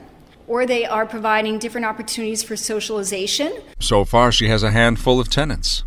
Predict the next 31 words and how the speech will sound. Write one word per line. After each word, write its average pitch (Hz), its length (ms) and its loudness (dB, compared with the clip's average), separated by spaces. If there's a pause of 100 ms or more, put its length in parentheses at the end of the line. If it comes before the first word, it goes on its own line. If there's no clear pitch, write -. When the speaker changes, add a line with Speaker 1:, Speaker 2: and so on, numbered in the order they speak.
Speaker 1:
Well, 269 140 0
I 269 80 2
can 277 160 -2
tell 311 200 -4
you 320 140 -6
right 277 240 -2
now, 247 500 -2
um, 208 240 -6
as 214 160 -6
we 226 80 -4
sit 233 160 -4
in 220 80 -10
the 220 80 -4
Inclusive 220 400 -6
Movement 226 320 -6
Center, 180 380 -8
that 185 320 -10
Matt 214 240 -8
Schnelly 220 400 -6
is 185 100 -8
actually - 360 -6
a 202 60 -6
great 202 280 -6
example 208 420 -8
of 190 120 -12
that. 185 200 -10
He 247 300 -8
has, 214 440 -4
uh, - 240 -10
aside 247 320 0
from 220 220 -8